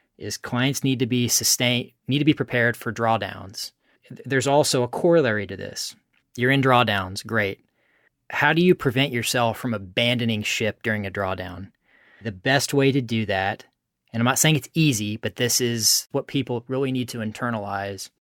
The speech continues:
Charlie Billow has said this a lot. He's a great Twitter follow, by the way.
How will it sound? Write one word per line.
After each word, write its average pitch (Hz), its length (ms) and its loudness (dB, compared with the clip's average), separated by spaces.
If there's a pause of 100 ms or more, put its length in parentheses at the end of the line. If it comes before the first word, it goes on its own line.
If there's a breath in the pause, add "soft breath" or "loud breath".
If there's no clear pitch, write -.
Charlie 160 300 6
Billow 120 520 2
has 101 180 -4
said 113 240 0
this 107 180 -4
a 104 40 -8
lot. 101 360 -2
He's 127 200 -4
a 123 40 -6
great 113 260 -2
Twitter 113 280 -6
follow, 101 340 -4
by 101 180 0
the 95 100 -4
way. 95 340 -4